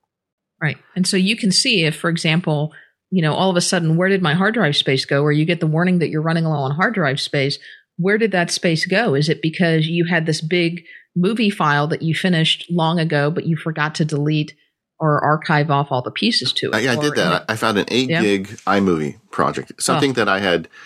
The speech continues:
Speaker 2: done for a family friend, like, a year ago. And
Speaker 1: Hmm.
Speaker 2: it wasn't even my kid. You know, I just made the movie, sent it to him, but I had all those assets and I completely forgot about it,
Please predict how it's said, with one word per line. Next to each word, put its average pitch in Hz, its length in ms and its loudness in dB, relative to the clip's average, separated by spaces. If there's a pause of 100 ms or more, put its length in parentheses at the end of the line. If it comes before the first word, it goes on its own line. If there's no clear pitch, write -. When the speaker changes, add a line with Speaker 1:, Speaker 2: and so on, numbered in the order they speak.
(160)
Speaker 2:
done 101 240 2
for 82 240 0
a - 40 -4
family 92 360 0
friend, 73 420 -4 (160)
like, 76 220 -4
a 80 40 0
year 80 240 2
ago. - 320 -8 (240)
And 80 360 -2
Speaker 1:
Hmm. 143 160 0 (280)
Speaker 2:
it 107 60 -2
wasn't 131 280 2
even 107 200 4
my 92 200 2
kid. - 420 -2
You 82 100 -4
know, 69 100 -4
I 92 60 -2
just 92 240 -6
made 85 180 2
the 90 60 0
movie, 85 380 0
sent 87 220 -4
it - 80 -12
to 95 120 -2
him, 87 80 -2
but 85 120 -2
I 78 40 -2
had 90 140 -2
all 95 120 2
those 104 180 0
assets - 460 -2
and 64 80 -6
I 69 100 -6
completely 90 520 -4
forgot 67 340 -4
about - 200 -10
it, - 100 -12